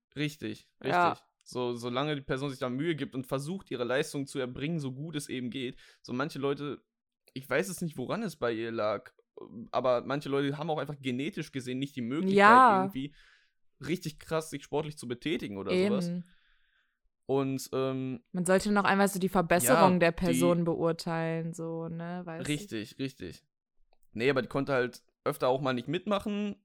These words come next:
Speaker 1: oder, ähm, hat halt einfach nicht die Leistung erbracht, die er sehen wollte.
Speaker 2: Mhm.
Speaker 1: Aber er hat das halt so gar nicht considered. So, ihm war das relativ egal und er hat dann wirklich eine vier in Sport gedrückt.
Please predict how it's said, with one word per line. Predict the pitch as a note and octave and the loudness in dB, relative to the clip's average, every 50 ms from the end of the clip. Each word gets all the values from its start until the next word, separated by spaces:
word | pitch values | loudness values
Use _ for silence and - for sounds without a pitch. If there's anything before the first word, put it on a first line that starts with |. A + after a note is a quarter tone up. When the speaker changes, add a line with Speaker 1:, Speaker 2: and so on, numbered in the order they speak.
| _ | _
Speaker 1:
oder, | - C#3+ D3 C#3+ C#3+ C#3+ C3+ C3+ C3+ C3+ C3+ A#2+ - | -6 -4 -2 2 2 4 4 4 4 4 2 2 0
ähm, | - C3 C3 B2+ B2+ B2+ B2+ B2+ B2+ B2+ B2+ _ _ _ _ _ _ _ _ _ _ _ _ _ _ _ _ _ _ _ _ _ _ _ _ _ _ _ - - | 0 -2 -2 -2 -2 -4 -4 -4 -6 -8 -10 _ _ _ _ _ _ _ _ _ _ _ _ _ _ _ _ _ _ _ _ _ _ _ _ _ _ _ -16 -12
hat | - C#3 C#3 | -10 -6 -4
halt | D3 B2+ | -2 0
einfach | B2 C3+ C3+ C#3 | 2 2 2 0
nicht | C3+ C3 - | 0 -2 -2
die | - B2 | -2 0
Leistung | A#2 A#2 C3 - - E3+ D#3 | 2 2 2 2 -2 -4 -2
erbracht, | D3 C#3+ C#3 D#3+ F#3 - - | -2 -2 -4 -6 -8 -8 -6
die | E3+ D#3+ | -6 -4
er | D#3+ E3+ | -4 -4
sehen | D#3+ E3 F3 F3 F3+ F3+ | -4 -4 -4 -4 -4 -4
wollte. | E3+ E3+ E3+ F3+ - G3+ A3 C#4 _ _ _ _ | -4 -4 -6 -4 -4 -6 -6 -8 _ _ _ _
Speaker 2:
Mhm. | - G3 G3+ G3 F#3+ G3 G3+ G3+ - | -2 0 0 2 2 0 -2 0 2
Speaker 1:
Aber | B2+ C3 C#3 | 4 6 6
er | C#3 C#3 D3 | 6 6 6
hat | D3+ | 4
das | D#3 C#3+ - | 2 0 -2
halt | D3 C#3+ - | -2 -2 -2
so | C#3 | 0
gar | C3 C#3+ D3 | 0 2 2
nicht | D#3 D3 | 0 -2
considered. | - D3+ D3 C#3+ - F3+ E3 D3 A#2+ A2+ | -2 -4 -4 -2 -4 -2 0 0 0 0
So, | - - | -2 -6
ihm | F#2+ A#2+ | -6 -2
war | A#2+ B2+ | -2 0
das | B2+ C3+ B2+ C3 | 0 0 -2 -2
relativ | C#3+ C#3 C#3 C3+ - C3 | 0 0 0 0 -2 -6
egal | B2 B2 A2+ B2+ B2 C#3+ D3+ D#3 | -8 -4 0 4 4 4 4 4
und | C3 B2 | 2 0
er | A#2 | -2
hat | G2+ C3 | -2 0
dann | B2+ B2 B2+ B2 | -2 -2 -2 -4
wirklich | C#3+ - C#3 - | -8 -8 -6 -6
eine | C3+ | -6
vier | - - - - - F3+ F#3+ G3 | -8 -8 -12 -8 -4 -2 -2 -2
in | C#3 C3 D3 | -2 -4 -8
Sport | - - - C#3+ D#3 D#3 - | -8 -6 -2 -2 -2 -2 -4
gedrückt. | - A#2+ A#2+ B2 A#2+ - - _ _ | -8 -10 -8 -8 -10 -12 -14 _ _